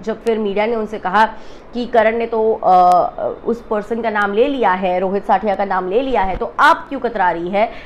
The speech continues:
करण का जिसके साथ affair है वो बताने के लिए? तो निशा ने कहा, "मैं करण नहीं हूँ, इसीलिए मैं ये चीज़ नहीं करूँगी। It was easy of him, uh, easy for him to take it, लेकिन मैं वो नहीं करूँगी। जैसे मैंने कहा, यहाँ पे मैं अपने आप को प्रोटेक्ट करने आई हूँ, ना किसी के ऊपर attack करने, so मैं नहीं कहूँगी।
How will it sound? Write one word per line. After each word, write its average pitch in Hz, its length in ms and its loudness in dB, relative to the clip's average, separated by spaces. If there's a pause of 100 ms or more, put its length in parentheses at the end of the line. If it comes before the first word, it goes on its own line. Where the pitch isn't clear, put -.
(120)
करण 254 200 4
का 262 160 0
जिसके 214 300 -6
साथ 196 160 -4
affair 185 300 -6
है 196 100 -4
वो 190 140 -4
बताने 165 380 -6
के 175 140 -10
लिए? 175 200 -8 (260)
तो 208 60 -8
निशा 220 280 -2
ने 226 80 0
कहा, 214 240 -2
"मैं 202 200 -4
करण 190 280 -2
नहीं 185 260 -6
हूँ, 220 180 -2
इसीलिए 190 280 -8
मैं 196 120 -4
ये 185 160 -6
चीज़ 185 280 -10
नहीं 175 240 -8
करूँगी। 170 400 -6 (340)
It 233 160 -2
was 247 200 2
easy 233 480 -4
of 202 180 2
him, 202 180 -2 (240)
uh, 190 120 0
easy 208 260 -4
for 233 100 -4
him 202 180 -4
to 202 80 -6
take 185 240 -10
it, 208 100 -6
लेकिन 196 240 -8
मैं 196 120 -2
वो 196 160 -4
नहीं 185 220 -8
करूँगी। 202 400 -6 (340)
जैसे 202 200 -2
मैंने 202 160 -2
कहा, 202 200 0
यहाँ 202 320 0
पे 202 100 -4
मैं 196 80 -2
अपने 185 200 -4
आप 175 120 -6
को - 80 -18
प्रोटेक्ट 190 300 -10
करने 196 220 -4
आई 185 160 -4
हूँ, 202 160 -6
ना 190 120 -4
किसी 190 260 -14
के 190 80 -12
ऊपर 185 160 -10
attack 202 360 -2
करने, 196 320 -6 (400)
so 226 80 -6
मैं 233 180 0
नहीं 214 280 -2
कहूँगी। 190 380 -4